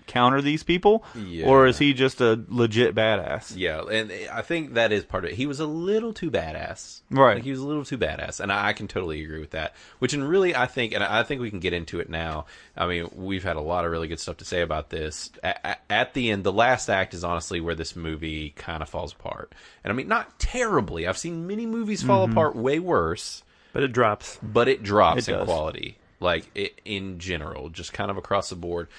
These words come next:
Speaker 2: Like, and when they chose to end the movie being trapped on this boat and stuff, I'm just like, "Is this the best decision? Like, is this where
Speaker 1: Mm-hmm.
Speaker 2: this movie needs to end?"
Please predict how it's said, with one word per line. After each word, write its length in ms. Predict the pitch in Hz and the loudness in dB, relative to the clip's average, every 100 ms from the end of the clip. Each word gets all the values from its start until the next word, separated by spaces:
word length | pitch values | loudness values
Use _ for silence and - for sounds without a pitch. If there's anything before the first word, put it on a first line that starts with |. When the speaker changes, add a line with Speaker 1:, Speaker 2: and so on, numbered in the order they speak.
| - _ | -20 _
Speaker 2:
Like, 320 | 104 92 87 - | -2 -2 -2 -6
and 160 | 101 104 | -6 -4
when 200 | 113 123 | -4 -2
they 120 | 120 | -4
chose 680 | - 120 110 113 110 - - | -4 -2 0 0 -4 -8 -12
to 920 | - 107 101 101 98 95 95 92 - - - | -8 -4 -4 -4 -6 -8 -10 -12 -14 -18 -10
end 200 | 98 101 | -6 -6
the 60 | 95 | -4
movie 300 | 95 95 92 | -6 -6 -8
being 240 | 92 87 | -8 -10
trapped 280 | - 90 - | -6 -6 -6
on 60 | 90 | -12
this 120 | 80 | -6
boat 240 | - 117 | 0 0
and 100 | 113 | -2
stuff, 240 | - 107 104 | -6 -8 -8
I'm 80 | |
just 160 | 92 - | -12 -12
like, 100 | 107 | -14
"Is 140 | 107 | -14
this 160 | 160 - | -14 -14
the 80 | 165 | -10
best 240 | 170 160 | -10 -10
decision? 540 | 117 - 139 143 139 135 | -14 -12 -10 -10 -12 -10
Like, 100 | 120 | -4
is 140 | 120 | -2
this 100 | 110 | -2
where 100 | 113 | -2
Speaker 1:
Mm-hmm. 80 | 135 | -4
Speaker 2:
this 120 | 127 | -6
movie 180 | 139 131 | -8 -6
needs 220 | 135 123 | -8 -8
to 100 | - | -10
end?" 480 | - 120 120 120 113 | -6 -4 -4 -6 -12